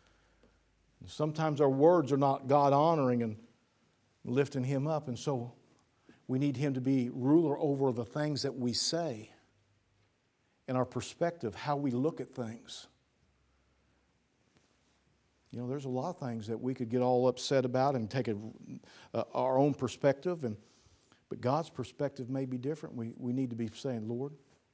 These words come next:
you're Lord, you're ruler of me. How do you want me to look at this? How do you want me to react to this? What do you want?" That's when you submit yourself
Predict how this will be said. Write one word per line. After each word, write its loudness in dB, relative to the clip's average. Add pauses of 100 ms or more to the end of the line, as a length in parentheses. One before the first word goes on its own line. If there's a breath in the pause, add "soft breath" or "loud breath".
(880)
you're -2
Lord, -2
you're 0
ruler 0
of -6
me. -8 (460)
How -6
do -10
you -6
want -6
me -2
to -10
look -2
at -12
this? -8
How -8
do -10
you -4
want -6
me -4
to -10
react -2
to -12
this? -12 (1120)
What -2
do -6
you -4
want?" -18 (1700)
That's 4
when 0
you 2
submit -2
yourself -2